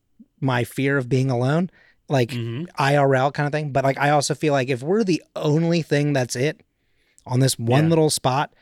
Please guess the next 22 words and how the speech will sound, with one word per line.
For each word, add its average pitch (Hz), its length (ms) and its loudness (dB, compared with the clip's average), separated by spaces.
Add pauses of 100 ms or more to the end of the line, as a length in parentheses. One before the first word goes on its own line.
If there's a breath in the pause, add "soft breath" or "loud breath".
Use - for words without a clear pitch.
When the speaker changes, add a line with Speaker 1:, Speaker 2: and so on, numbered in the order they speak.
(460 soft breath)
Speaker 1:
with 135 260 2
just 131 220 0 (120)
a, 117 320 -2 (100)
like, 127 220 0
it'd 143 160 -2
be 160 100 2
like 147 240 0
being 151 240 2
out 135 160 4
at 120 120 -4
sea 135 280 2
with 123 160 2
no 123 160 0
life 117 240 0
preserver. 101 420 -6
I'd 113 140 -6
be 135 80 0
like, 120 200 -4
"This 170 220 0
is 160 120 0
Speaker 2:
Right. - 60 -10
Speaker 1:
terrifying." 135 580 -4